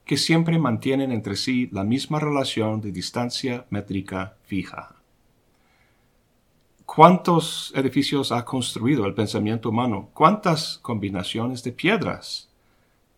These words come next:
En Occidente hemos optado por la metáfora arquitectónica en vez de la hidrológica, por edificios estáticos en vez de ríos, como el de Heráclito,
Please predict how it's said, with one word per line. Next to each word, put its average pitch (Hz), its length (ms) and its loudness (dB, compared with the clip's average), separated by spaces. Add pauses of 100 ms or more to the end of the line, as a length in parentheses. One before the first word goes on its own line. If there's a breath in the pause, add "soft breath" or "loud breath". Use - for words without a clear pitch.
(200)
En 139 220 6
Occidente 165 720 2
hemos 160 460 0
optado 120 520 2
por 113 220 -2
la 107 160 -2
metáfora 101 760 -4
arquitectónica - 960 -2
en 104 140 -4
vez 131 240 2
de 135 100 0
la 117 320 -2
hidrológica, 98 920 -2 (640 soft breath)
por 135 160 4
edificios 147 580 2
estáticos 117 800 -2
en 139 140 -2
vez 107 240 0
de 117 100 0
ríos, 110 640 -2
como 104 340 -2
el 107 220 -2
de 104 160 -6
Heráclito, 107 760 -2